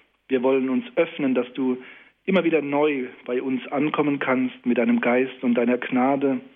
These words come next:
Wir bitten dich um deine Hilfe, dass wir im Getöse und im Gewoge dieser Zeit und dieser Welt nicht untergehen, sondern, ja, uns an dir festhalten können,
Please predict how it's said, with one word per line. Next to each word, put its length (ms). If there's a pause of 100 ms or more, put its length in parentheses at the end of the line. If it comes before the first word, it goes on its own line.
(560)
Wir 140
bitten 320
dich 240
um 160
deine 200
Hilfe, 600 (400)
dass 220
wir 120
im 280 (280)
Getöse 600
und 180
im 160
Gewoge 640 (320)
dieser 460
Zeit 320
und 120
dieser 300
Welt 320 (440)
nicht 200
untergehen, 800
sondern, 540 (360)
ja, 320 (1300)
uns 200
an 140
dir 220
festhalten 760
können, 460